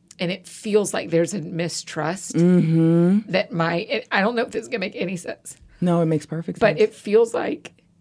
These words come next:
Speaker 1: I don't know when my body's gonna trust me again.
Speaker 2: Ooh.
Speaker 1: Because it was trying to tell me and I wasn't listening.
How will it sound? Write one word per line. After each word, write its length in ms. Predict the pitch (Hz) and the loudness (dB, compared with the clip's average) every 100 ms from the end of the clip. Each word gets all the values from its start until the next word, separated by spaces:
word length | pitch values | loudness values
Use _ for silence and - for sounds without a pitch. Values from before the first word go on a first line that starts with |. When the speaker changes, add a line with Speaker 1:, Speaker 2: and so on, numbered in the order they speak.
| _ _ | _ _
Speaker 1:
I 120 | 208 | -4
don't 180 | 196 339 | -4 -4
know 160 | 208 208 | -4 -2
when 160 | 220 | -4
my 140 | 208 262 | -6 -6
body's 300 | - 202 - | -6 -6 -6
gonna 180 | 220 | -8
trust 420 | 220 - 214 202 254 | -8 -8 -8 -8 -10
me 140 | - | -10
again. 360 | 208 113 - 254 - | -8 -10 -10 -16 -6
Speaker 2:
Ooh. 500 | 185 180 175 160 151 147 _ _ _ _ _ _ - | -4 -2 -2 -4 -8 -12 _ _ _ _ _ _ -4
Speaker 1:
Because 680 | 233 285 302 190 - - _ _ _ _ _ _ _ | -2 0 -4 -4 -10 -20 _ _ _ _ _ _ _
it 140 | 165 - | -10 -4
was 180 | 208 | -6
trying 320 | - - 214 220 | -6 -8 -8 -8
to 60 | |
tell 220 | - 214 196 | -10 -10 -10
me 100 | 214 | -10
and 80 | 208 | -8
I 60 | |
wasn't 340 | 196 202 349 311 | -6 -8 -8 -12
listening. 600 | 202 - 202 180 170 | -14 -12 -12 -12 -14